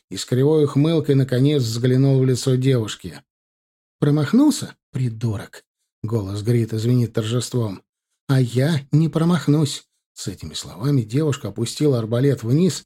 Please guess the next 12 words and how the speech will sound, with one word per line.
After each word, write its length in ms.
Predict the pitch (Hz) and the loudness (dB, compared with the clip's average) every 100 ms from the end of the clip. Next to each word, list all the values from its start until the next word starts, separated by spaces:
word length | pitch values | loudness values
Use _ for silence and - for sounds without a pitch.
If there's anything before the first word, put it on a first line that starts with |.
| _ | _
тетива 400 | - 95 82 76 | -8 -8 -8 -12
щелкнула, 680 | - - - 196 - 170 165 | -12 -6 0 0 0 0 0
болт 460 | 143 - 139 165 135 | 0 -2 0 0 0
возник 440 | 135 127 139 139 | 0 2 2 2
внизу 360 | 120 135 123 139 | 2 2 2 2
живота 360 | 120 120 117 117 | 0 -2 0 -2
наемника 600 | 104 135 185 170 147 156 | 0 2 2 2 2 2
и 140 | 147 | 2
ушел 400 | 190 131 127 139 | 2 0 2 2
в 80 | 117 | 4
него 240 | 120 123 | 2 2
полностью. 800 | 113 131 113 98 - - 78 - | 2 2 2 -2 -6 -12 -14 -16